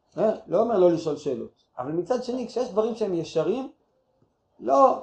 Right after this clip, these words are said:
תמיד אפשר לשאול, "ו-, ואולי, אה, אולי ככה, ואולי עכשיו למישהו יביא רע", הרבה אולי, על כל דבר אפשר לשים סימן שאלה. אבל בואו, בואו נגיע פתוחים, ישרים, מה, מה, מה,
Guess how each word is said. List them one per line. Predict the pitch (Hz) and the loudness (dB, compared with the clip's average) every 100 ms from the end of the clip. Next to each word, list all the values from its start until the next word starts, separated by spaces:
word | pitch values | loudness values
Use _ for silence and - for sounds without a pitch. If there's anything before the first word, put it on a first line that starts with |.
| - | -6
תמיד | - 226 311 | 2 2 4
אפשר | 269 - 240 226 | 0 4 6 6
לשאול, | 202 190 226 220 | 4 2 0 2
"ו-, | 202 151 | -4 6
ואולי, | 175 185 190 202 190 180 | 8 8 6 6 8 6
אה, | 175 165 147 | 4 2 -4
אולי | 147 143 127 | -4 -6 -10
ככה, | 123 131 | -18 -2
ואולי | 170 180 208 214 | 4 6 8 6
עכשיו | - 214 202 202 - _ 156 | 4 0 0 0 -16 _ 0
למישהו | 185 214 214 214 | 2 4 2 0
יביא | 202 175 196 196 | 0 0 -4 -2
רע", | 196 - _ _ _ _ - | -4 -6 _ _ _ _ -4
הרבה | 180 196 | 0 6
אולי, | 220 190 165 | 8 8 6
על | - 160 | 4 0
כל | 160 | 2
דבר | 185 170 | 2 0
אפשר | 156 147 | -2 -6
לשים | 139 131 | -8 -10
סימן | 113 110 104 | -18 -20 -20
שאלה. | _ 98 - _ _ _ _ _ _ | _ -20 -20 _ _ _ _ _ _
אבל | 123 160 | -6 0
בואו, | 226 269 262 | 2 0 0
בואו | 226 254 | 2 2
נגיע | 214 196 233 240 - _ | 0 -2 -6 -8 -12 _
פתוחים, | 175 - 202 175 | -8 -6 -8 -8
ישרים, | 160 143 165 151 | -8 -10 -8 -8
מה, | 156 165 151 - _ - | -4 -4 -6 -14 _ -6
מה, | 156 165 156 | -2 -2 -4
מה, | 151 165 170 165 | -4 -2 -2 -2